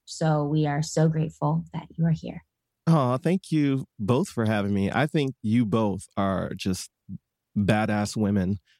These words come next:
Speaker 2: who are out here in the world, in the business world, really, like, taking up space in ways that are, I think are really important. And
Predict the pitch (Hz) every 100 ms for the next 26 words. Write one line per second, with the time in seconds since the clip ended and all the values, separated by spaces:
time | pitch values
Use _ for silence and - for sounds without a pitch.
0 | _ 131 117 110 104 98 101 - 117 113
1 | 113 117 110 107 - 120 113 104 107 104
2 | 101 101 110 110 101 113 113 101 104 101
3 | 95 95 - _ _ _ _ 117 131 131
4 | 127 117 98 - - 123 131 113 - -
5 | 120 113 101 107 104 101 101 92 98 98
6 | - 101 101 107 107 101 104 104 95 95
7 | 110 104 - 95 87 - 101 95 92 -
8 | -